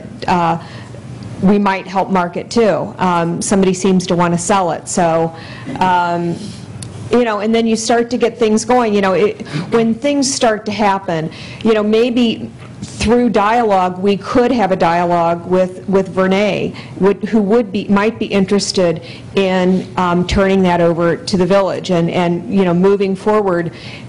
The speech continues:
with a remediation plan that would make that parcel developable. So, um, I see a lot of opportunity, but, but it,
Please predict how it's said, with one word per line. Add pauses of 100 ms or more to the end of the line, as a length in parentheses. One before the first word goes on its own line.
with
a
remediation
plan
that
would
make
that (160)
parcel
developable.
So, (480)
um,
I
see
a
lot
of
opportunity,
but,
but
it,